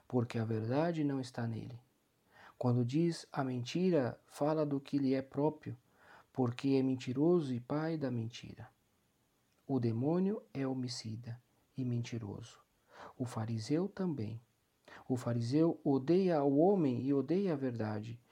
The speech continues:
e odeia fundamentalmente ao homem verdade que é Jesus Cristo. Por isso,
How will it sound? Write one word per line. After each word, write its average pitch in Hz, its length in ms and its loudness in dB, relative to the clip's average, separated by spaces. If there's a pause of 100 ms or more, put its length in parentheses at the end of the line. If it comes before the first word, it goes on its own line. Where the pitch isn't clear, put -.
(220)
e 143 120 6
odeia 170 380 6
fundamentalmente 196 1120 0
ao 143 160 0
homem 185 320 2
verdade 151 600 0
que 131 220 -2
é 185 160 -2
Jesus 143 340 -6
Cristo. - 480 -6 (580)
Por 156 180 6
isso, 175 400 -2